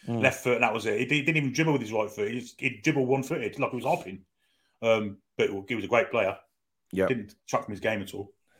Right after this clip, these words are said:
Speaker 1: Uh, Spacebar's asking, "Talk of the tune, who scored the goals to send us to Wembley?" Uh, okay. Um,
Speaker 2: That'd be Sean Longstaff, wouldn't it?
Speaker 1: Shh.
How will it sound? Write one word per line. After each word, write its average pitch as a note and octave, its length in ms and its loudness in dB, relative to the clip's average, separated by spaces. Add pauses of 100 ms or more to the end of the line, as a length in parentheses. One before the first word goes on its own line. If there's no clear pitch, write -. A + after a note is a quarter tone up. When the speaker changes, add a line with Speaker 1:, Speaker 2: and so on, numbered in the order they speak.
(880)
Speaker 1:
Uh, A#2 180 6
Spacebar's E3 640 8
asking, D3+ 300 4
"Talk D#3 280 12
of B2+ 80 -2
the C3 80 0
tune, D#3+ 260 4
who D#3+ 160 8
scored D3 360 8
the - 60 -2
goals D3 320 6
to C3+ 80 -8
send D3 280 6
us C#3+ 140 0
to - 100 -2
Wembley?" C#3 460 4 (520)
Uh, G#2 420 4
okay. A2+ 380 -2 (360)
Um, B2+ 880 10
Speaker 2:
That'd A2+ 140 0
be B2+ 60 -2
Sean G2+ 240 0
Longstaff, A#2+ 380 0
wouldn't G#2+ 220 -4
it? - 60 -20 (1700)
Speaker 1:
Shh. - 1500 -8